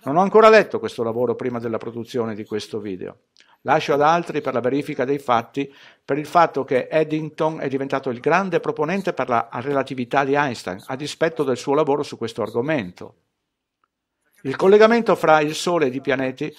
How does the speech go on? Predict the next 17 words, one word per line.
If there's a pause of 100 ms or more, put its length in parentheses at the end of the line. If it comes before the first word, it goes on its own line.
(340)
può
essere
visto
come
un
tiro
alla
fune (100)
nel
corrente
modello
dell'universo
elettrico
e
l'etere
dello
spazio